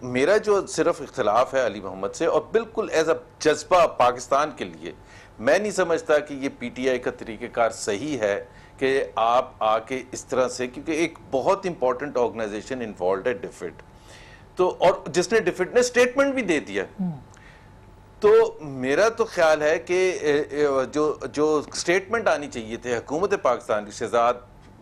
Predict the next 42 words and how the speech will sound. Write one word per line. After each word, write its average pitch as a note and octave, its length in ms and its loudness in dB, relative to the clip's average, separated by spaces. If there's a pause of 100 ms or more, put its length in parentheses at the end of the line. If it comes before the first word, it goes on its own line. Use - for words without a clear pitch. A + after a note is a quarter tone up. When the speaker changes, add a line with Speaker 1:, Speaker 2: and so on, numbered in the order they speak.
Speaker 1:
देते A2+ 320 -6
या A#2 140 -4
जो A2 200 -8
भी A#2+ 100 -12
देते, G2+ 300 -10
उसमें G3 340 -6
ये F#3 100 0
होता E3 240 0
है F3+ 80 -2 (280)
कि G3 80 -4
ये G3 120 2
बड़ा D#3+ 440 4
serious C3+ 580 -6
इल्ज़ाम G#2+ 360 -2
लगा E3+ 200 0
है। - 340 -6 (220)
We D#3+ 40 0
are G3+ 180 4 (140)
very A#3+ 240 4
confident B3+ 640 2
कि A#3+ 80 0
defeat F#3+ 400 0
का G#3+ 120 4
पैसों G3 400 2
में F#3+ 140 -2
खुर्द F3+ 260 -2
बुर्द F3 260 0
नहीं F3 200 -2
हुई C#3+ 220 -2
है, A2+ 180 -4 (220)
Speaker 2:
हम्म। G#3+ 140 0
Speaker 1:
लेकिन B3+ 500 2 (320)
चूंकि G#3 520 4
लगा F#3 280 4
है A#3+ 380 2
और E3 140 2
हुकूमत E3 400 -2
पाकिस्तान F3+ 800 0
की D#3 280 -4
responsibility D#3 720 -6
बनती G3+ 380 -4
है F#3+ 260 2